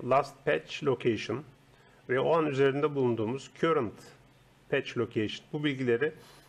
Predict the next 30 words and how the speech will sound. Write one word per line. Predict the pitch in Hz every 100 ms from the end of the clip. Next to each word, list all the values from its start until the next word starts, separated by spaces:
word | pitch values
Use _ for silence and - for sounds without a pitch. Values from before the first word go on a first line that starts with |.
| _ _ _
elde | 135 127 143
edebiliyor | 127 135 123 127 135 131
olmamız | 135 123 117 117 117 110
lazım. | 95 92 85 - - -
Bunun | 156
için, | 147 - 165 - - - _ _ - - - - - - - -
e, | 117 113
bir | 135
takım | 143 135 147
tanımlamalar | 156 131 131 131 131 131
yapacağız. | 117 - 95 139 180 - - - _ _ - - - - - - - - _ _ 120
E, | 117 117
yani | 147 110
o | 123
private | 139 127 113 -
değişkenleri | 120 113 135 113 147 160
tanımlayacağız. | 135 123 117 98
Ama | 147 147
ondan | 139 147 160
önce | 147 98 113 135
terrain | - 139 160 180
patch'te | 147 113 - 107 131 - - - -
bize | 127 131
gerekli | 131 127 131
olan | 127 127 127
bir | 113
bilgi | 113 113
var. | 98 117 - - - - _ -
Terrain | 113 117
patch'ten | 113 113 - 117